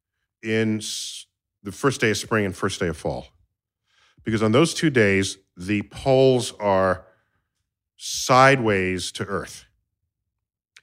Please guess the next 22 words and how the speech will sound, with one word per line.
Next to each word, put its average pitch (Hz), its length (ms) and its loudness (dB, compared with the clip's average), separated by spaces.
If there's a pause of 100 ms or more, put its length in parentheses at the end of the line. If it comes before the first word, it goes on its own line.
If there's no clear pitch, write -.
(280)
And 107 120 -8
the 95 40 -4
tidal 151 440 0
bulge 110 640 -2 (400)
is 110 580 -6
a 107 80 -6
bulge 135 540 0
of 120 240 -4
the 104 300 -2 (200)
t-, - 180 -16
of 95 220 -2
the 98 220 -4
ocean, 107 560 -4
the, 95 180 -6
of 90 180 -8
the, 87 180 -8 (160)
the 82 140 -10
water 107 360 2
mass 101 320 -2
of 90 100 -6
the 92 100 -4
Earth. 107 280 -2